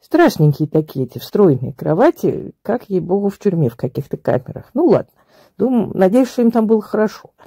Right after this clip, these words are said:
Муж мой, кстати, был немного разочарован, потому что он думал, что там действительно все сохранилось, как было, и сейчас он это увидит, ну, в действительно в первозданном виде.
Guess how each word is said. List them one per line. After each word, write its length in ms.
Муж 220
мой, 120
кстати, 300
был 180
немного 420
разочарован, 720
потому 340
что 200
он 120
думал, 300
что 120
там 140
действительно 440
все 180
сохранилось, 600
как 220
было, 340
и 60
сейчас 460
он 140
это 220
увидит, 540
ну, 80
в 100
действительно 460
в 100
первозданном 760
виде. 280